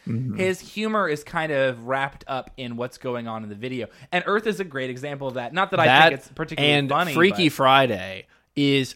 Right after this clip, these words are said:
Speaker 3: terrible when you're just listening to it because
Speaker 2: Awful.
Speaker 3: the
Speaker 1: Yeah,
Speaker 3: context doesn't
Speaker 1: it
Speaker 3: make
Speaker 1: is.
Speaker 3: any sense.
Speaker 2: Yeah, it's awful.
Speaker 1: Yeah, it's really bad. I, I was gonna bring that up as well, that that's
Speaker 3: The
Speaker 1: even,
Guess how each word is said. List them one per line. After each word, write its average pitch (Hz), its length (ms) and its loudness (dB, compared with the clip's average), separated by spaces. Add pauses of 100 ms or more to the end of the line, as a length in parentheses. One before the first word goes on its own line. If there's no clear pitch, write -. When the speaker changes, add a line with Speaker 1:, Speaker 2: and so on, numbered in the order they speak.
Speaker 3:
terrible 190 640 0
when 139 100 0
you're 139 160 0
just 143 260 -2
listening 135 440 -4
to 110 220 -4
it 123 60 -4
because 160 340 2
Speaker 2:
Awful. 151 100 0
Speaker 3:
the 123 80 2
Speaker 1:
Yeah, 117 40 4
Speaker 3:
context 202 540 4
doesn't 135 260 4
Speaker 1:
it 123 40 2
Speaker 3:
make 175 160 2
Speaker 1:
is. - 80 -6
Speaker 3:
any 175 180 -2
sense. - 480 -8
Speaker 2:
Yeah, 113 80 -8
it's - 140 -14
awful. 104 260 -4
Speaker 1:
Yeah, 123 160 6
it's 123 220 2
really 139 260 6
bad. 107 340 -4
I, 143 260 6
I 127 160 2
was 123 140 -2
gonna 113 140 0
bring 110 160 0
that 110 100 2
up 107 120 0
as 110 120 -4
well, 107 220 2
that 98 160 -4
that's 104 400 -2
Speaker 3:
The 160 140 2
Speaker 1:
even, 160 80 2